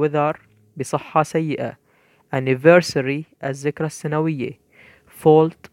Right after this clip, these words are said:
خطأ. Enjoy، يستمتع. Disagree، يرفض. Opinion، رأي.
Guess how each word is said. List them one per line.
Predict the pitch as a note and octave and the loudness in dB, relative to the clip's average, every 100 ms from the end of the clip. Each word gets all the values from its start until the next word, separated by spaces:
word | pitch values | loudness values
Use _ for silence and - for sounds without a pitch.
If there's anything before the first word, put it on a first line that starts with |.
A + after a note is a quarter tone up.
| - | -20
خطأ. | - E3+ E3 A#2 - _ _ _ _ _ _ _ - | -2 0 0 -2 -4 _ _ _ _ _ _ _ -8
Enjoy، | C3+ C3 D3 E3 E3 F3 - - | -8 -4 4 6 6 4 -6 -8
يستمتع. | D3 - - E3+ D#3+ B2+ - - _ _ _ D3 | -6 -2 0 0 0 -4 -4 -8 _ _ _ -6
Disagree، | D3+ E3+ D3+ C3+ C#3 C#3+ - _ - | -2 0 0 0 -2 -4 -8 _ -2
يرفض. | D#3+ E3 - A#2+ - - _ _ _ - | 0 0 -2 -6 -8 -16 _ _ _ -18
Opinion، | D3 - E3 D#3+ D3+ D3+ E3 - - _ | -12 -4 -4 -2 -2 -2 -4 -10 -20 _
رأي. | D#3+ - A#2+ | 4 4 2